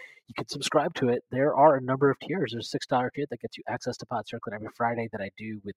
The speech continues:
Prez. You also get access to Drew, A K A Doug's mailbag that he does every other week. You also get access to the Strickland Discord where the conversation never stops. There's a nine dollar tier that gets you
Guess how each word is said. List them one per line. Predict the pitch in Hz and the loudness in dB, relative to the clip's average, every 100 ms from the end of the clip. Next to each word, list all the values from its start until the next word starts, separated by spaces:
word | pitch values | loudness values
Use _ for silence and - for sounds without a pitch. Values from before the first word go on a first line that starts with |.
| _ | _
Prez. | - 143 131 131 - _ _ _ _ | 0 2 2 0 -4 _ _ _ _
You | - - | -12 -2
also | 117 117 120 101 | -2 0 -2 -4
get | 123 120 - | -4 -4 -2
access | 131 123 - 120 - | -2 -2 -2 -4 -4
to | - 131 120 - _ _ _ _ _ _ - | -4 -2 -2 -6 _ _ _ _ _ _ -2
Drew, | 143 143 120 95 123 | 2 4 2 -2 -6
A | 131 | -4
K | - | -2
A | 127 120 123 101 - | -2 -2 -4 -4 0
Doug's | 123 117 151 165 | 2 2 -2 -6
mailbag | 120 123 120 110 95 87 - | 0 2 2 0 -2 -6 -12
that | 104 | -14
he | - 156 | -14 -2
does | 143 127 117 - | 2 2 -2 -6
every | 120 104 120 110 | -6 -4 -4 -4
other | 104 98 95 | -8 -8 -10
week. | 113 131 - - _ _ _ _ _ | -8 -8 -8 -12 _ _ _ _ _
You | - - - | -20 -10 -2
also | 113 110 120 | 0 2 0
get | 101 107 | -2 -4
access | - 110 - 110 | -4 -4 -4 -8
to | - | -8
the | - | -8
Strickland | - 127 - 117 - | -4 -4 -4 -6 -4
Discord | 123 - 123 110 - | -4 -2 0 0 -2
where | - - 113 | -6 -4 -4
the | 107 | -6
conversation | - 123 117 104 - 107 - 104 | -8 -8 -8 -8 -6 -6 -6 -8
never | 107 110 107 | -8 -6 -6
stops. | - 123 113 101 - - - - - - - - _ _ _ | -4 0 0 0 -2 -6 -8 -18 -18 -20 -20 -20 _ _ _
There's | 123 110 | 2 4
a | 127 | 2
nine | 123 131 147 | 4 4 6
dollar | 123 107 | 4 4
tier | - - - | 0 -6 -6
that | 104 | -6
gets | - - | -8 -10
you | - | -10